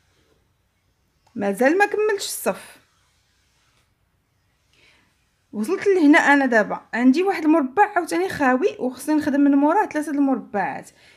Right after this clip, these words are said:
يعني شنو؟ غادي نقص غرزه، هاد الغرزه غنحيدها ما نخدمش فيها، وغنخدم هنا،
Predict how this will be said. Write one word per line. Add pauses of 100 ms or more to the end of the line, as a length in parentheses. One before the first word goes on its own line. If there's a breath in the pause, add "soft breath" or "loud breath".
(120)
يعني
شنو؟
غادي
نقص
غرزه، (580)
هاد
الغرزه
غنحيدها
ما
نخدمش
فيها، (380 loud breath)
وغنخدم
هنا،